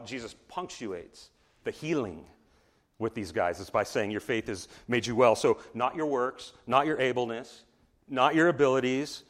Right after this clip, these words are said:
not your health, not your curiosity, your faith has made you well. This is how we are saved. This is how we get Jesus. I know it seems too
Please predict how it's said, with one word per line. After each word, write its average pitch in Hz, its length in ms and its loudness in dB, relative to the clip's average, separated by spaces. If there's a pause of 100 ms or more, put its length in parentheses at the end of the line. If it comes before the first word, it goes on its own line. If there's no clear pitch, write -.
(120)
not 139 220 2
your 180 100 0
health, - 480 -2 (960)
not 151 240 6
your 151 300 4 (220)
curiosity, 151 880 6
your 113 120 -6
faith 160 460 -4 (640)
has 135 160 0
made 135 260 2
you 123 160 -4
well. 123 540 4 (420)
This 170 340 6
is 160 200 0
how 127 500 6
we 120 120 -6
are 127 60 -4
saved. 120 500 -6 (960)
This 147 280 0
is 180 140 -4
how 135 220 4
we 123 120 0
get 113 240 -4
Jesus. 123 600 -12 (600)
I 127 140 2
know 135 280 4
it 151 80 -6
seems 131 380 -8
too 120 440 -6